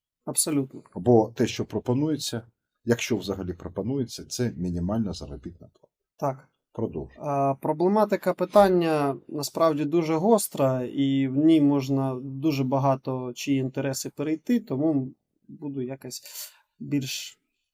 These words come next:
Speaker 1: м'яко це пояснювати, бо, а, якщо брати, до прикладу, юридичну сферу, коли ти випускник юридичного факультету, все, що тобі можуть запрано-, запропонувати держава, це якісь, а,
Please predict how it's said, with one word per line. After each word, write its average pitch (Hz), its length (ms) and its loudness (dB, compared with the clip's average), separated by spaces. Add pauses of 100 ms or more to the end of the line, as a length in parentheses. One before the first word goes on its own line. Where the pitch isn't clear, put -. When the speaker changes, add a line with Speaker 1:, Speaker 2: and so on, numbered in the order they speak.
(380)
Speaker 1:
м'яко 139 580 0
це 139 360 -6 (160)
пояснювати, 147 720 4
бо, 135 440 -2 (580)
а, 131 320 2
якщо 135 240 -2
брати, 143 260 2
до 139 160 0
прикладу, 135 580 -2
юридичну 156 600 0
сферу, 127 460 -2
коли 131 280 -4
ти 131 180 -2
випускник 135 640 -2
юридичного 135 600 -2
факультету, - 760 -8 (440)
все, 160 220 -2
що 151 160 -2
тобі 151 220 -2
можуть 147 280 2
запрано-, 147 580 -2
запропонувати 143 640 0
держава, 202 480 4
це 202 240 2
якісь, 151 640 0
а, 131 460 0